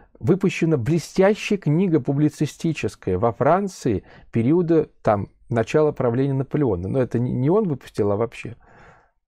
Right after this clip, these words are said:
Где анализировалась история и ситуация в России. И,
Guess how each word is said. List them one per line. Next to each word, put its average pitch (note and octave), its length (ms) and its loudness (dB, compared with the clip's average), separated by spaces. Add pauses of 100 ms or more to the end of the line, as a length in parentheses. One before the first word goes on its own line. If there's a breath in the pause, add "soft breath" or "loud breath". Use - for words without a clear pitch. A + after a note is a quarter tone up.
(140)
Где A2+ 280 2
анализировалась F3 1080 2 (140)
история E3 600 0
и C3 180 -2
ситуация C#3+ 580 -2
в D3 60 0
России. G#2 520 -4 (560 soft breath)
И, E3+ 360 2